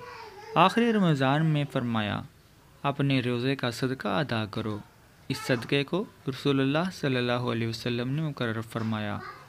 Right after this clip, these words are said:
एक सा जौ या निसफ सा गेहूँ। सदका फ़ितर नमाज ईद से पहले अदा करना चाहिए।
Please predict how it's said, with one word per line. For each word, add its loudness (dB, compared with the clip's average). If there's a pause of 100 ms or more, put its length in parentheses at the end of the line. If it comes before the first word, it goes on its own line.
(420)
एक 8
सा 4 (160)
जौ 6 (260)
या 4
निसफ 2
सा 2 (340)
गेहूँ। 0 (500)
सदका 4
फ़ितर 2 (200)
नमाज 6
ईद 4
से 0
पहले 4
अदा 4
करना 0
चाहिए। 0